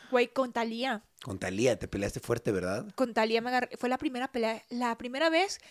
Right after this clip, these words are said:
Speaker 1: que yo me agarré a putazos. Y desde
Speaker 2: ¿En
Speaker 1: ahí
Speaker 2: tu
Speaker 1: le,
Speaker 2: vida?
Speaker 1: de mi, en mi, bueno, con mi hermana me había agarrado a chingazos, ¿no? Pero así con una persona así,
Speaker 2: Claro.
Speaker 1: güey,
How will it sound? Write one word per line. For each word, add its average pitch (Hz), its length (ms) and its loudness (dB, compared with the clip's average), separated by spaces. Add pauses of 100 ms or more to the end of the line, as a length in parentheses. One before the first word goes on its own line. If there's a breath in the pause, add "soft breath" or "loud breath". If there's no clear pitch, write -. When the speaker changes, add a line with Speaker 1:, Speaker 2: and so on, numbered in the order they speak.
(160 loud breath)
Speaker 1:
que 240 120 -2
yo 233 80 2
me 247 80 -4
agarré 233 180 0
a 226 60 -4
putazos. 233 500 -4 (840 loud breath)
Y 220 100 -8
desde 226 220 -2
Speaker 2:
¿En 226 60 2
Speaker 1:
ahí 233 60 0
Speaker 2:
tu - 80 2
Speaker 1:
le, - 60 6
Speaker 2:
vida? 135 300 8 (200)
Speaker 1:
de 254 120 0
mi, 247 180 -14
en 247 160 -4
mi, 240 80 -6 (100)
bueno, 349 320 2
con 349 160 6
mi 349 80 4
hermana 320 340 6
me 240 80 -2
había 240 120 6
agarrado 254 240 8
a 254 40 6
chingazos, 220 380 -12
¿no? 302 200 -2
Pero 233 400 4
así 226 200 0
con 277 180 4
una 320 160 4
persona 240 960 4
así, 233 920 -2 (480 soft breath)
Speaker 2:
Claro. - 200 -4
Speaker 1:
güey, 233 280 2